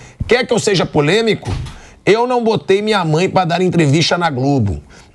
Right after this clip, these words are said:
Eu não fiz propaganda de ninguém. E não falei que era o melhor. Os caras foram bater na minha casa pra eu ser treinador."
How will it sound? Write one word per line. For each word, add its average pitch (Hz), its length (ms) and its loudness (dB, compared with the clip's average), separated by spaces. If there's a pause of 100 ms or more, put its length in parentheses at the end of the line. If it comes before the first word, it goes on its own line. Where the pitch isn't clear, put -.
(120)
Eu 220 240 2
não 247 160 0
fiz 202 240 0
propaganda 202 720 0
de 160 160 0
ninguém. 151 640 0 (520)
E 196 160 4
não 226 300 0
falei 202 480 0
que 196 160 0
era 196 180 0
o 202 60 -4
melhor. 139 580 0 (380)
Os 214 280 2
caras 247 580 0
foram 202 260 0
bater 180 320 0
na 180 80 -2
minha 175 220 0
casa 165 360 -2
pra 165 140 -2
eu 135 60 2
ser 156 180 0
treinador." 107 560 0